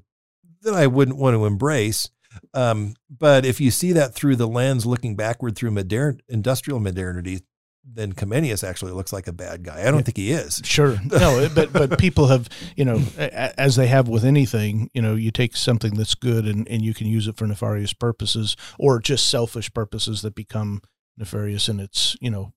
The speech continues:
Speaker 2: bigger context.
Speaker 1: Right. And th-, and that's something that, I mean, we're with Comenius in this. You know, I was, just before I came here, I was teaching Thucydides to my students, right before I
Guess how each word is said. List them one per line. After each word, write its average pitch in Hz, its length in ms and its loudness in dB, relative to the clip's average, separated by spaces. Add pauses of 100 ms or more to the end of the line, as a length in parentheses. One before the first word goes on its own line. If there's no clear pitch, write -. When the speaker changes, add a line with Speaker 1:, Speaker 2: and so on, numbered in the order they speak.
(140)
Speaker 2:
bigger 101 240 -8
context. - 680 -8 (140)
Speaker 1:
Right. 170 240 4
And 208 140 4
th-, 226 180 0
and 190 140 6
that's 269 180 4
something 185 440 6
that, 165 220 6 (300)
I 151 60 -2
mean, 143 360 4
we're 147 200 0
with 185 180 2
Comenius 143 600 2
in 101 140 -4
this. 92 380 -8
You 135 140 -2
know, 117 320 -2
I 131 140 6
was, 143 200 2
just 147 280 0
before 180 260 -2
I 160 80 4
came 131 380 0
here, 101 280 0
I 113 60 0
was 120 160 -4
teaching 117 320 -2
Thucydides 92 580 -8
to 104 80 -10
my 98 120 -8
students, 101 500 -4
right 101 140 -4
before 120 320 -2
I 117 120 2